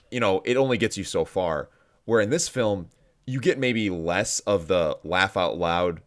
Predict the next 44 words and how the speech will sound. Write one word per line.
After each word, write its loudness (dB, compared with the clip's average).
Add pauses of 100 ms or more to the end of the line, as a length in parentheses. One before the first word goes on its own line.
(120)
kind -4
of -10
humor. -10 (380)
Um, -2 (120)
there 4
are 2
some 0
moments 0
where 2
I 2
did, -2
like, -2 (220)
laugh 0 (220)
out -2
loud. 2
The -6
one 0
that -2
is -6
coming -4
to -6
mind -2
right 2
now 2
that 0
is -8
pretty -8
childish -2
is, -8
like, -2 (260)
kind 0
of -10
shortly 2
after 2
the 0
opening -2
scene, -8 (240)
which -4
I'll 2
have 4
to -16
talk -4
about -4
later. -4